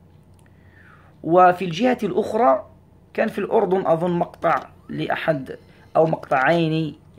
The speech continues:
لأحد الرقاة، ولكن علاج غير شرعي. هو يعني فيه دخل، باش نبقى ندخل في الأمور لأنك تجبد مشاكل صراحة.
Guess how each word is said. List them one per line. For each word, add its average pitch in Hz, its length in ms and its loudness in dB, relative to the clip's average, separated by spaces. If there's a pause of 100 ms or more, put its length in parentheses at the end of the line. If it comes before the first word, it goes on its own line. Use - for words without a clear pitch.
لأحد 139 400 -4
الرقاة، 170 600 0 (540)
ولكن 165 480 -2
علاج 160 320 2
غير 180 140 2
شرعي. 123 340 0 (2250)
هو 185 260 2 (800)
يعني 165 340 -4
فيه 165 280 -4
دخل، - 320 -4 (580)
باش 151 320 -6
نبقى 160 200 -6
ندخل 160 260 -6
في - 100 -20
الأمور 151 520 -4
لأنك 151 260 -4
تجبد 131 240 -12
مشاكل 143 360 -10 (380)
صراحة. 147 400 -2